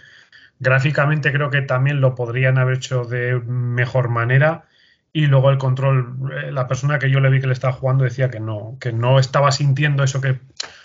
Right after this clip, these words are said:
puedas sentir en un arcade. No un arcade, ¿vale? No, tampoco puede ser fidedigno cien por cien, pero las sensaciones que yo vi no eran buenas. Y Y creo que ese juego da pa' más. Creo que es una oportunidad perdida, ¿eh? Lo veremos, ¿eh?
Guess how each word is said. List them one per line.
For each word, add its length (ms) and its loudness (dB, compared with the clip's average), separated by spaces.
puedas 220 4
sentir 320 0
en 80 4
un 120 4
arcade. 480 0
No 100 0
un 140 0
arcade, 380 0
¿vale? 300 0
No, 240 -10
tampoco 420 -6
puede 160 -4
ser 120 -10
fidedigno 480 -2
cien 180 -2
por 140 -8
cien, 340 0
pero 720 -2
las 240 -4
sensaciones 960 0
que 160 -2
yo 160 2
vi 340 2
no 160 0
eran 220 -4
buenas. 520 -8
Y 420 -8
Y 60 -2
creo 160 4
que 60 4
ese 180 0
juego 260 0
da 160 2
pa' 120 0
más. 400 -10
Creo 240 4
que 60 0
es 100 -4
una 120 -4
oportunidad 600 -4
perdida, 340 -6
¿eh? 60 0
Lo 120 -2
veremos, 380 -8
¿eh? 160 -10